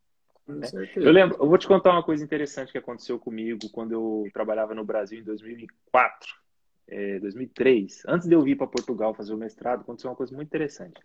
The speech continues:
Speaker 2: Eu era recém-formado e eu trabalhava numa rede de farmácia que tinha aí. E eu era muito jovem
Speaker 1: Uhum.
Speaker 2: ainda, então, tipo assim, é que, é, é como se fosse hoje. Você tem muito menina aí no seu,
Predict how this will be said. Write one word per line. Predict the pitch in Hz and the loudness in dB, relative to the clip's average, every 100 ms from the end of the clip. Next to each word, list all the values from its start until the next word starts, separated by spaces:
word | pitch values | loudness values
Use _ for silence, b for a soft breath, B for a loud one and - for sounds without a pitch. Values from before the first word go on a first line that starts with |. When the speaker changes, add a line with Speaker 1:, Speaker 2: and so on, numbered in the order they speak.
| b b b b b b b b | b b b b b b b b
Speaker 2:
Eu | - 127 | 0 2
era | 165 | 2
recém-formado | 170 170 175 175 156 110 117 131 101 85 _ _ _ _ _ _ _ _ | 0 -4 -6 -4 -2 -2 -2 -4 -6 -14 _ _ _ _ _ _ _ _
e | 131 | -6
eu | 135 | -4
trabalhava | 147 135 135 123 | -2 -2 -2 -4
numa | 123 117 | -8 -8
rede | 127 | -10
de | 120 | -8
farmácia | - 131 120 110 - | -8 -6 -8 -10 -14
que | - | -20
tinha | - 104 | -18 -16
aí. | 90 82 _ _ _ _ _ b b _ | -16 -18 _ _ _ _ _ b b _
E | 135 | 0
eu | |
era | 180 202 | 2 2
muito | 196 196 | -2 -6
jovem | 170 156 147 160 | -2 2 2 0
Speaker 1:
Uhum. | 151 | -6
Speaker 2:
ainda, | 120 156 135 | -10 -10 -10
então, | 110 151 | -6 -8
tipo | 147 - 156 | -8 -10 -10
assim, | - 139 | -10 -10
é | 123 | -6
que, | 165 | -6
é, | - 160 156 - 160 | -4 -6 -6 -8 -8
é | |
como | - 190 | -6 -6
se | - | -2
fosse | 185 - | -2 0
hoje. | 160 - | -2 -2
Você | - | -4
tem | 165 | -2
muito | 160 180 | -2 -4
menina | 190 165 151 135 | -2 -2 0 -2
aí | |
no | 127 | -4
seu, | 120 123 | -4 0